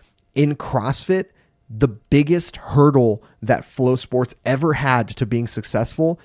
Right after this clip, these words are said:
is the fact that CrossFit themselves produced, like,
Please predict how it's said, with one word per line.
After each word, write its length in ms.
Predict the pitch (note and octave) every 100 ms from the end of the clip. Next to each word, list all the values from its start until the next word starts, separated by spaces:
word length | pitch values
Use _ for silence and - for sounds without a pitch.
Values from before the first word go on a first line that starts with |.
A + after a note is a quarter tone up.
| _
is 140 | C3+
the 80 | A#2+
fact 340 | - B2+ C3+ -
that 240 | - -
CrossFit 840 | - - D3 D#3+ E3 - F3+ B2+
themselves 800 | B2 B2+ A#2 - D3 C#3 G#2 G2 - _ _ _
produced, 760 | - D3 A2+ C3+ F3 F3+ - - _ _ _ _ _ A#2+
like, 460 | C3 C3 - -